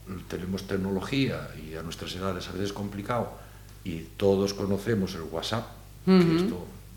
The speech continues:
Speaker 1: y al final parece ser que hay que algunas cosas regularlas porque los grupos de WhatsApp, eh, tienen sus más y sus menos. Bueno, pues a alguien se le ocurre que podría hacer un artículo de cómo, es decir, qué problemas tienen los grupos de WhatsApp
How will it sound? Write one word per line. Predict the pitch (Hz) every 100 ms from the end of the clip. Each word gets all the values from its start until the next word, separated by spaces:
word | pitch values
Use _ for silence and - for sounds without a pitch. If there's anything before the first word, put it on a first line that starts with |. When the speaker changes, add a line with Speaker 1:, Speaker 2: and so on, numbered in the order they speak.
| - - - - - -
Speaker 1:
y | 101 101
al | 87
final | - 107 123 - - - - - - - - -
parece | - 98 92
ser | 110
que | 110 107
hay | 101
que | - 107
algunas | 101 107 98
cosas | - 113 95 92
regularlas | 98 98 123 113 95 82
porque | - 90 -
los | 85 80
grupos | 95 98 95 92
de |
WhatsApp, | 92 95 113 101 - - - - - - -
eh, | 87 80 -
tienen | - 92 85
sus | - 85
más | 85 -
y |
sus | 90 95
menos. | 156 107 104 - - - - - -
Bueno, | 104 -
pues | -
a |
alguien | 92 101
se | 101
le | 104
ocurre | 120 113 113
que |
podría | - 82 82 98
hacer | 101 113 101
un |
artículo | 101 120 113 110
de | 98 87
cómo, | 98 110 110 113 -
es | 92
decir, | 98
qué | 147
problemas | 151 127 127 110 -
tienen | 117 104
los | 95
grupos | 101 127 120 120
de |
WhatsApp | 131 117 131